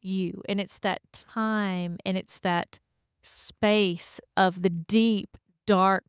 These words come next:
places that really help define who you are, and it gives you a unique perspective on life. Take me back there to yesterday when you were so grateful because there were moments you just said,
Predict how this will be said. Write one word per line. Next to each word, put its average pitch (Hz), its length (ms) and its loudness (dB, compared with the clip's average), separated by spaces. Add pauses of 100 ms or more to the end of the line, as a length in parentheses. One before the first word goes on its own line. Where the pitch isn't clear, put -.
places 190 760 -4 (380)
that 202 160 4
really 190 380 2
help - 460 -6
define 165 960 -6 (580)
who 202 180 6
you 170 260 2
are, 165 380 -6
and 180 160 2
it - 160 -4
gives 208 340 2
you 226 240 2
a 196 60 0
unique 175 560 0
perspective 170 760 -6
on 165 240 0
life. 165 420 -2 (1300)
Take 285 320 -2
me 214 140 4
back 175 300 -2
there 180 200 -6
to - 160 -10
yesterday 170 800 -4 (280)
when 175 380 0 (160)
you 196 300 2
were 175 440 -4
so - 440 -2
grateful - 680 -6
because 185 260 -2
there 185 140 0
were 180 100 2
moments 180 680 4
you 190 120 2
just 170 200 -2
said, 170 220 -6